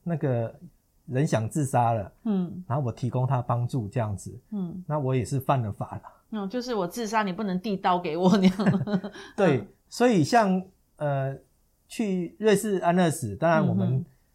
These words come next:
Speaker 1: 看到的大概都是从一些媒体上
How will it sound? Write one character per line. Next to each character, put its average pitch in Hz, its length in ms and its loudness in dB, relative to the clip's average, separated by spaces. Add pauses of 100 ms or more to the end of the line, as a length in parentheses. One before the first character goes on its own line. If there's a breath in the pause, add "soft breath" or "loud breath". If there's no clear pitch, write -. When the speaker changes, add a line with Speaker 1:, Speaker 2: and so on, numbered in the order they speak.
(640)
Speaker 1:
看 202 200 -2
到 165 160 6
的 143 80 0
大 143 140 2
概 147 100 4
都 135 140 0
是 135 140 -2
从 117 260 -4
一 - 20 0
些 120 220 -2 (140)
媒 117 160 -2
体 107 160 -4
上 117 340 -4